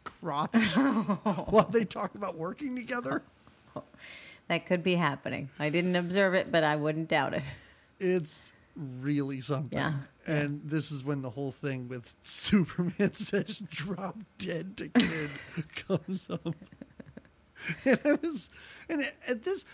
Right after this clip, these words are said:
Speaker 1: later on in the movie, Lois has had enough, and she's like, "That's it, I'm out."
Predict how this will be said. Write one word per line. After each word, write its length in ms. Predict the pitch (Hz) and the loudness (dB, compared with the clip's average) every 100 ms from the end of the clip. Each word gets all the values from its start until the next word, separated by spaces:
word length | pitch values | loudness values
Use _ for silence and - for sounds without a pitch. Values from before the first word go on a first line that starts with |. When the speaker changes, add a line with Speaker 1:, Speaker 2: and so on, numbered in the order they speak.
| - | -6
Speaker 1:
later 420 | 277 320 403 381 | 0 2 2 2
on 120 | 302 | 2
in 120 | 269 247 | 2 0
the 80 | 226 | 0
movie, 600 | 214 220 180 156 135 127 - _ | 2 2 2 0 -2 -6 -16 _
Lois 460 | 185 214 254 339 269 | -4 0 0 0 -2
has 160 | 196 | -2
had 180 | 190 233 | -2 -2
enough, 380 | 165 156 139 131 | -2 -2 -4 -6
and 80 | 123 | -8
she's 180 | 147 127 | -6 -4
like, 100 | 123 113 113 139 127 | -6 -8 -16 -10 -2
"That's 340 | 165 226 240 | 0 0 0
it, 200 | 311 330 - _ _ - | -2 -2 -6 _ _ -8
I'm 280 | 170 202 190 | -6 -4 -4
out." 280 | 151 120 | -4 -6